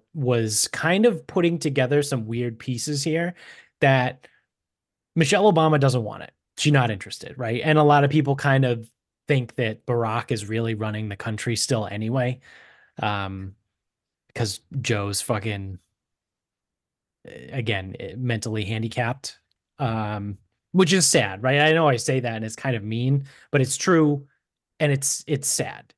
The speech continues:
I do, I feel bad for the guy, right? Like, he's a human being. He's eighty-two years old and he has dementia. Like,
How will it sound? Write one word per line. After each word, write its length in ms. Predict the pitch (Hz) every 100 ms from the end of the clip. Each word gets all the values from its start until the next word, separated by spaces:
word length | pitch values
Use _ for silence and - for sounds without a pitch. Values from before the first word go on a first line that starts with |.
| -
I 260 | 127 117 147
do, 200 | 143 170 -
I 120 | 175
feel 200 | - 170
bad 300 | 117 123 -
for 80 | -
the 120 | -
guy, 340 | - - 117 _
right? 180 | 120 135
Like, 200 | 131 139
he's 160 | 196
a 20 | 160
human 320 | 175 143 101
being. 400 | 117 104 - 123 _ _
He's 240 | - 156 139
eighty-two 400 | 170 170 147 175
years 280 | 151 139 139
old 180 | 139
and 80 | 117
he 80 | 117
has 200 | 120 117
dementia. 540 | - 104 101 - - 135
Like, 280 | 135 110